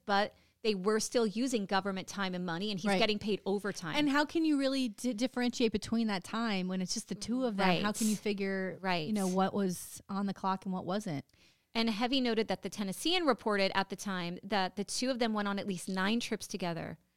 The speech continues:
Speaker 1: with no
Speaker 2: Wow.
Speaker 1: other officials, right?
Speaker 2: <gasps>
Speaker 1: And that was, like, those European trips and all of that.
Speaker 2: Jeez.
Speaker 1: So, um, C N N reported that as far as expenditures during the travel time,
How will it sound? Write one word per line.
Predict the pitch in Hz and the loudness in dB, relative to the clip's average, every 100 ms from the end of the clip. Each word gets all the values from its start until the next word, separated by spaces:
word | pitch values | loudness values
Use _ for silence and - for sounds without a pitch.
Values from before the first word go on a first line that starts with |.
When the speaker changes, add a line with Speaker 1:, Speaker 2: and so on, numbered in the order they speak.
| _ _ - | _ _ -8
Speaker 1:
with | 208 | -2
no | 269 208 220 254 | 2 8 10 10
Speaker 2:
Wow. | 254 | 10
Speaker 1:
other | 240 226 | 6 4
officials, | 220 - 185 - 160 - 175 349 | 0 0 -4 -2 -6 -8 -6 2
right? | 202 202 | 4 4
Speaker 2:
<gasps> | 247 | 2
Speaker 1:
And | 196 | 0
that | 185 | 0
was, | 196 185 | -2 -4
like, | 170 | -4
those | 190 170 | -4 -2
European | 185 165 - 240 240 | -2 -2 0 0 0
trips | 240 202 - | 0 -4 -4
and | 180 | -4
all | 170 | -2
of | 165 | -4
that. | 156 147 - | -4 -6 -8
Speaker 2:
Jeez. | - - - - - 233 214 | -10 -10 -12 -4 4 6 6
Speaker 1:
So, | - 226 214 208 202 - | 6 6 6 4 0 2
um, | 208 196 190 | 4 4 2
C | - - 214 | -4 -2 0
N | 226 | 2
N | 311 311 | 2 0
reported | 302 254 226 196 | 0 0 0 0
that | - | -2
as | 202 | -2
far | - 214 | 0 0
as | 214 | 0
expenditures | - - - 208 240 233 - 190 175 175 | -4 -8 -2 0 0 -2 -2 -2 -2 -4
during | 202 208 202 220 | -4 -2 0 0
the | |
travel | 208 208 190 202 | -2 0 0 -2
time, | 202 185 | -4 -4